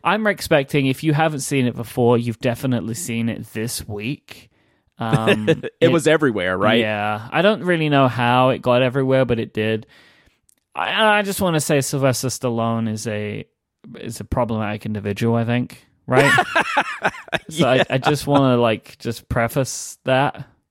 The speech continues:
Speaker 1: um, before this
Speaker 2: Let me
Speaker 1: conversation.
Speaker 2: So I love this author who wrote this. I don't even see a name. Uh, Stuart Heritage. All right, so he's breaking down this thing scene by scene, and I'm not gonna go through it all, but he-, there, here's the beginning.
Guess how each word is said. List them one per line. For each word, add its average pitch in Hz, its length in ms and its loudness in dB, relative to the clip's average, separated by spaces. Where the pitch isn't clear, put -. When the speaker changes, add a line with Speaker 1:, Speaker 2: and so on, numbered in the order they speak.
Speaker 1:
um, 104 520 -10
before 113 400 -2
this 104 160 -8
Speaker 2:
Let 147 140 2
me - 60 2
Speaker 1:
conversation. 117 560 -4
Speaker 2:
So 131 260 4
I 120 100 4
love 127 260 2
this 117 180 2
author 98 300 2
who 110 140 2
wrote 90 240 -2
this. 87 260 -8
I 87 220 -8
don't 85 160 -12
even - 180 -12
see - 200 -10
a 85 40 -10
name. 87 320 -12
Uh, 98 720 -2
Stuart 151 400 2
Heritage. 113 580 0
All - 100 -2
right, 98 200 0
so 104 160 2
he's 123 220 2
breaking 107 340 0
down 98 200 0
this 92 160 -2
thing 90 200 -4
scene 95 240 -6
by 85 140 -6
scene, 90 200 -8
and 95 100 -4
I'm 123 80 0
not 135 140 0
gonna 110 140 -2
go 98 200 0
through 98 200 -2
it 87 60 -4
all, 85 160 0
but 92 260 -4
he-, 113 180 2
there, 117 300 2
here's 135 240 2
the 120 100 0
beginning. 82 420 -6